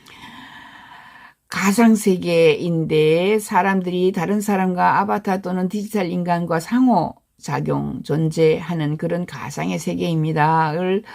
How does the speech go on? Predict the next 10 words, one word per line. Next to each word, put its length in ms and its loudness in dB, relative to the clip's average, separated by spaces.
또 120 -4
디지털화하는 880 -2
거죠. 540 -2
사람들이 500 4
로그인하지 580 4
않는 260 0
경우에는 420 -2
활성화, 520 -6
경우에도 540 4
활성화되고 1120 2